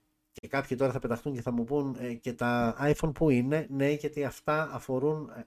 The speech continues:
Android συσκευές, είναι πίνακας που βγήκε για Android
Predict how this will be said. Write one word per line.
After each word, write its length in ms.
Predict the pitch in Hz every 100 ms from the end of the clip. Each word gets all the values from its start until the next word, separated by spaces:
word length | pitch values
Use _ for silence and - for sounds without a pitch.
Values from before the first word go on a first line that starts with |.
| -
Android 520 | 117 117 139 156 170 - -
συσκευές, 920 | - 123 - 107 120 160 180 170 -
είναι 320 | 131 139 151
πίνακας 600 | 127 - 196 165 - 107
που 100 | -
βγήκε 500 | 101 104 120 - 165 -
για 280 | 107 107 104
Android 240 | 233 208